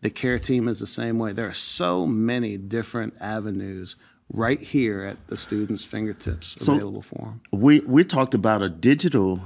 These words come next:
Speaker 2: impact, uh,
Speaker 1: Mm-hmm.
Speaker 2: through having this app,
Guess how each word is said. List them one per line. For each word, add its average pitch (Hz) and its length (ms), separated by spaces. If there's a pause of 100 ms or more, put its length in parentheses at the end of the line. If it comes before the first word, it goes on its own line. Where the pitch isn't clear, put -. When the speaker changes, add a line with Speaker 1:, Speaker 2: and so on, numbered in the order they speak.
(160)
Speaker 2:
impact, 92 640 (300)
uh, 90 300
Speaker 1:
Mm-hmm. 123 100
Speaker 2:
through 92 240
having 92 340
this 87 300
app, 95 260